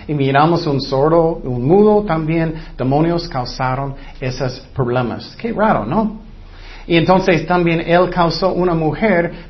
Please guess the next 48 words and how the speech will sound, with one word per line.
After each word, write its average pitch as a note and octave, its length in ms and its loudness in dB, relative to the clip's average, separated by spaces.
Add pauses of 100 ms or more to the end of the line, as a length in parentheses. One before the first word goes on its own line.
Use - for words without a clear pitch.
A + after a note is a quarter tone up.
para D#3+ 180 2
tener E3+ 260 -2
problemas E3+ 440 0
con D#3+ 180 -6
su D3 160 -8
espalda. C#3+ 640 -6 (720)
Eso D4 340 0
de B3 60 2
mí A3+ 180 4
es D#3+ 100 2
muy G3+ 160 2
raro, A3+ 360 4
pero C#3 420 2
eso E3 220 -4
es - 80 -4
lo G#3 100 2
que G#3 140 2
dice E3 320 0
la F#3 120 4
Biblia, F3+ 400 4
y C3+ 60 0
tenemos F3+ 380 0
que E3+ 120 -2
entender C#3+ 560 2
eso. G3 520 2 (680)
Um, D3 360 2
pero D3+ 540 2
otra E3+ 260 2
vez, G#3+ 240 2
demonios F#3 420 2
no F#3 140 4
son G#3+ 280 0
responsables D3 840 2
por - 200 -2
cada F3 300 -4
cosa D3+ 320 -4
que F#3+ 140 -6
pasa. F#3+ 520 0 (280)
En F3+ 120 0
muchas A#3 280 2
iglesias G#3 460 2
siempre G#3+ 360 2
es F#3+ 160 0
un A3 140 4
demonio. A#3+ 500 4
Regañan C4+ 480 2
al C4+ 160 4
demonio B3+ 680 6